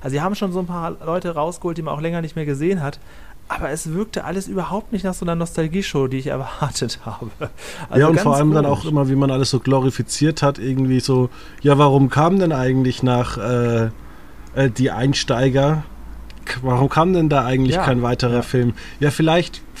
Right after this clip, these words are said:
Speaker 2: weil die Qualität auch nicht mehr ganz so toll war.
Speaker 1: Ja, ja, ja, ja. Sie wollen jetzt
Speaker 2: Sag's
Speaker 1: ja
Speaker 2: doch
Speaker 1: neun
Speaker 2: einfach.
Speaker 1: machen, ich weiß gar nicht, ob sich das wirklich lohnt, weil,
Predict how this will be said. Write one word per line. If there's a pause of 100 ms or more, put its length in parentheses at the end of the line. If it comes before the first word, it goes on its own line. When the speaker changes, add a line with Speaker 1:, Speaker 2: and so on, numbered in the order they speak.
(140)
Speaker 2:
weil
die
Qualität
auch
nicht
mehr
ganz
so
toll
war. (340)
Speaker 1:
Ja,
ja,
ja,
ja. (920)
Sie
wollen
jetzt
Speaker 2:
Sag's
Speaker 1:
ja
Speaker 2:
doch
Speaker 1:
neun
Speaker 2:
einfach.
Speaker 1:
machen,
ich
weiß
gar
nicht,
ob
sich
das
wirklich
lohnt,
weil,